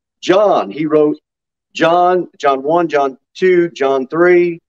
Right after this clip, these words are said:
in ninety A D. So where was the Bible before ninety A D? Paul's writings.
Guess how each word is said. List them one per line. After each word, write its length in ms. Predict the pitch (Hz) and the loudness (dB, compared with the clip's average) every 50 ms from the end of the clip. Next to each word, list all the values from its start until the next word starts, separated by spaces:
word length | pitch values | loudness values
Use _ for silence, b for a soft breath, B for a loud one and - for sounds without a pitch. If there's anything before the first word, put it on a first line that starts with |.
| _ _ _ _ _ - | _ _ _ _ _ -4
in 200 | 151 160 156 156 | -2 0 0 0
ninety 440 | 170 180 196 214 208 170 151 139 127 | 0 0 0 0 -2 -2 -2 -2 -2
A 100 | 110 101 | -4 -4
D. 280 | - 101 92 80 - _ _ _ _ _ _ _ _ _ _ _ _ _ _ _ _ _ _ | -8 -10 -12 -12 -12 _ _ _ _ _ _ _ _ _ _ _ _ _ _ _ _ _ _
So 180 | - - 151 139 | -4 0 0 2
where 240 | 139 156 170 180 175 | 2 4 2 4 4
was 180 | 175 165 - | 2 0 0
the 80 | 156 151 | -2 -2
Bible 400 | 156 165 165 165 165 165 160 156 | 0 0 0 0 0 -2 -4 -6
before 380 | 151 151 151 - 170 165 165 | -6 -8 -6 -4 -2 -2 0
ninety 460 | 156 156 165 180 196 185 143 123 117 101 | 0 0 2 2 2 2 0 0 -2 -2
A 100 | 92 - | -4 -6
D? 200 | - 85 - - _ _ _ _ _ _ _ _ _ _ _ _ _ _ _ _ _ _ _ _ _ _ _ _ _ _ _ _ _ _ _ _ _ _ _ _ _ _ _ _ _ _ _ _ _ _ _ _ _ _ _ _ _ _ _ _ _ _ _ - | -10 -14 -14 -16 _ _ _ _ _ _ _ _ _ _ _ _ _ _ _ _ _ _ _ _ _ _ _ _ _ _ _ _ _ _ _ _ _ _ _ _ _ _ _ _ _ _ _ _ _ _ _ _ _ _ _ _ _ _ _ _ _ _ _ -2
Paul's 340 | - 190 220 226 208 - - | 0 2 2 2 0 0 0
writings. 600 | 147 131 113 104 92 87 82 - _ - - - | 0 0 0 0 -2 -6 -12 -16 _ -20 -20 -20